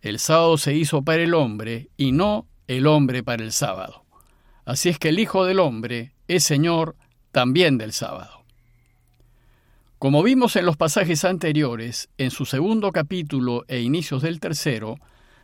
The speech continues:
Marcos reúne cinco acusaciones que los judíos le hicieron a Jesús a causa de lo revolucionaria que le sonaba la idea de que Dios pudiese reinar. Pues con su anuncio, Jesús propone mirar el mundo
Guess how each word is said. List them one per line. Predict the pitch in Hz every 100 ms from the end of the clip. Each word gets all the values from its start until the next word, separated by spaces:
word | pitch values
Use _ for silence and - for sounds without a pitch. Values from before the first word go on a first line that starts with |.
| _ _
Marcos | 143 226 233 226 160
reúne | 160 220 240 269
cinco | - 233 233 208
acusaciones | 165 151 151 139 190 190 175 180 -
que | 135
los | 123 -
judíos | 127 135 170 160
le | 127
hicieron | 117 147 147 139
a | 147
Jesús | 160 147 147 123 131 - _ _ _ _ _
a | - 143
causa | 226 233 - 214
de | 180
lo | 165 156
revolucionaria | 143 135 139 135 - 131 196 240 202 170 147
que | 131
le | 123
sonaba | - 123 151 175 185
la |
idea | 208 240 190 131 196 - _ _ _ _
de | - 139
que | 135 190
Dios | 285 240
pudiese | 156 143 151 147
reinar. | 123 104 98 - - - _ _ _ _ _ _ _ _ _
Pues | - 143
con | 220 262
su | 226
anuncio, | 233 226 143 123 147 151
Jesús | 147 131 127 214 -
propone | 165 143 139 185 175
mirar | 147 135 175 175
el | 147 135
mundo | 190 143 107 104 101